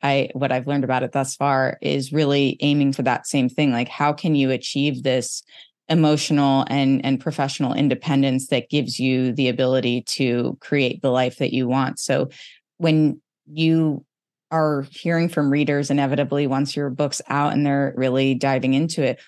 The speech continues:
what do you hope for them to feel once they've closed the book on the final page?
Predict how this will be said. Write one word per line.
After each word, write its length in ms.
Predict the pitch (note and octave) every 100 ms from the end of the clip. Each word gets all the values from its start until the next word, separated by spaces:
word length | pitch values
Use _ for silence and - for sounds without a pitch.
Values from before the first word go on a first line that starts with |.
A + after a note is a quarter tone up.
| -
what 100 | E3
do 80 | A#3
you 160 | D#4
hope 440 | - - C#3 D#3+ - _ _ _ _ _ _ -
for 100 | D#3+
them 280 | C#3+ C3+
to 160 | C3+ C3+
feel 460 | C3+ C#3 C3+ D3+ B2
once 320 | A#2+ B2+ -
they've 520 | C3 B2 B2 C3 -
closed 320 | - C3+ A#2+
the 80 | C3
book 240 | - B2+ B2+
on 120 | B2
the 60 |
final 240 | - A#2+ A2
page? 440 | D3 B2+ - -